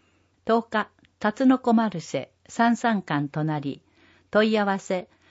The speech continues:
まちづくり文化財団、電話零二九七六二の二二二七。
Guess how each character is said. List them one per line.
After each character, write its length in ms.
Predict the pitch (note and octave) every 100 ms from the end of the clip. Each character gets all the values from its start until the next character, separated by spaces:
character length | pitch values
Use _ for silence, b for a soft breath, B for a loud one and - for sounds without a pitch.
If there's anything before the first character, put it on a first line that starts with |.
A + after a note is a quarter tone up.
| b -
ま 120 | F#3+
ち 140 | B3+
づ 160 | A#3 A#3
く 160 | -
り 160 | D3 C#3
文 240 | E3 G3+ G#3+
化 160 | G#3+
財 280 | G3 F#3 E3
団、 280 | C3+ B2+ - - _ -
電 260 | F#3+ F3+
話 200 | F3 E3 F#3+ -
零 280 | F3+ A#3+
二 260 | A3+ A#3+ G#3
九 300 | - E3+ D#3+
七 420 | D3+ C#3 B2+ - _
六 340 | F3+ F3+ - A#3
二 260 | A3 G3+
の 220 | D3 C3+ - G3+
二 260 | G3+ A3+
二 260 | G#3+ G#3+ F3+
二 320 | D#3 F#3 G3+
七。 340 | F#3 E3 C3